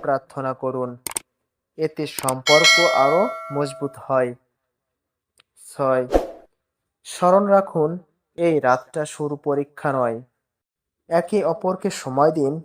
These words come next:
জানার জন্য। আসল সম্পর্ক তৈরি হয় সময়ের সাথে।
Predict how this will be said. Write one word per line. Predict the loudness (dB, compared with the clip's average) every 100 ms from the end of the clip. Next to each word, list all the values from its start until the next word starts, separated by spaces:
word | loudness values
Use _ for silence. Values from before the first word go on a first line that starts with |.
| _ _ -20
জানার | -4 0 2 0
জন্য। | 0 -4 -4 -4 -6 -8 _ _ _ _ _ _ _ _
আসল | -6 -2 -2 -2
সম্পর্ক | -4 -6 -2 -2 0 -2
তৈরি | -2 -2 -2 -2
হয় | 0 0 -2
সময়ের | -4 -8 0 2 4 2
সাথে। | -2 -6 -4 -6